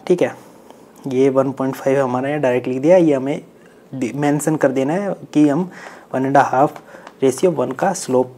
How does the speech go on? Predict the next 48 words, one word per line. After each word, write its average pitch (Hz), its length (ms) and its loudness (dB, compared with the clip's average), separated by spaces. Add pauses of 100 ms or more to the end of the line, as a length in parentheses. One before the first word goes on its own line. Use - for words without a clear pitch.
(120)
provide 123 280 2
करते 117 260 -4
हैं, 120 100 -4
ठीक 190 120 -2
है। - 120 -10 (1200)
Same 165 400 4
सारे 143 280 4
step 139 440 -2
ये 143 120 2
हमें 151 240 -2
इसमें 160 300 -2
diagram 135 360 0
और 131 100 -2
अच्छे 131 180 -2
से 127 80 -6
बना 131 200 -4
के 139 80 0
दिखा 131 220 -2
दिया 127 200 -2
जैसे, 123 200 -8
ठीक 180 180 -8
है, 165 100 -2 (1200)
ये, 131 160 2
ये 131 120 0
हमारा, 131 280 0
ठीक 190 220 0
है, 127 120 0 (400)
ये 131 140 -2
हमारा 131 240 0
क्या 156 180 -2
है, 180 60 2
velocity 127 480 0
head 123 240 -2
plus 123 180 -2
कर 127 160 -2
देते 123 260 -2
हैं 135 80 0
जब 151 60 2
हम 156 140 -2
water 131 240 0
surface 127 380 -2
पे, 208 200 0
तो - 520 -14
हमारा 139 160 2
ये 131 160 0
निकल 120 260 -4
आता 113 220 -4
है। 110 140 -4